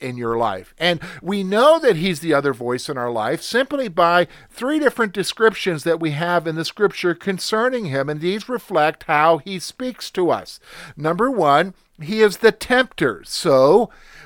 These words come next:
we know that he speaks to us through temptation. Second of all, we know that he is the accuser of the brethren. That is how he's described in the scripture. So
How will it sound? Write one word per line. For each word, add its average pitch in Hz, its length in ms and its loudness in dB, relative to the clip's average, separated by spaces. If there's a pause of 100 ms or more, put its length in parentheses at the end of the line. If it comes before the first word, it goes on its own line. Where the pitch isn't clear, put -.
we 175 180 -2
know 165 320 4
that 160 200 2
he 165 140 -4
speaks - 500 0
to 170 160 4
us 175 200 2
through 170 300 0
temptation. 175 1080 0 (1080)
Second 247 640 2
of 120 140 0
all, 120 460 4
we 190 240 -2
know 185 320 2
that 180 180 0
he 185 200 -2
is 175 140 2
the 175 160 -2
accuser 226 800 0
of 180 280 2
the 180 100 0
brethren. 165 720 2
That 143 200 4
is 151 140 -6
how 147 220 -2
he's 135 200 -2
described 127 600 0
in 123 80 -4
the 120 80 -6
scripture. 151 560 -4 (320)
So 185 480 4